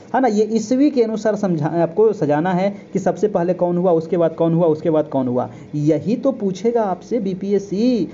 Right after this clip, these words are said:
इतना आसान थोड़ी पूछ लेगा कि भगत सिंह को फांसी कब हुआ था, ये नहीं पूछेगा, है ना।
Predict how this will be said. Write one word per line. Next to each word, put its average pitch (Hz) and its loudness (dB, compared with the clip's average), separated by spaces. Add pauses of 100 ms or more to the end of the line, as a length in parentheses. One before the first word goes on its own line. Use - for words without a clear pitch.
(160)
इतना 208 -2
आसान 202 0
थोड़ी 190 0
पूछ 262 -4
लेगा 202 2 (220)
कि 214 0
भगत 180 0
सिंह 208 0
को 220 4
फांसी 180 0
कब 196 0
हुआ 165 2
था, 190 -2
ये 180 0
नहीं 170 0
पूछेगा, 143 -2 (300)
है 175 2
ना। 269 2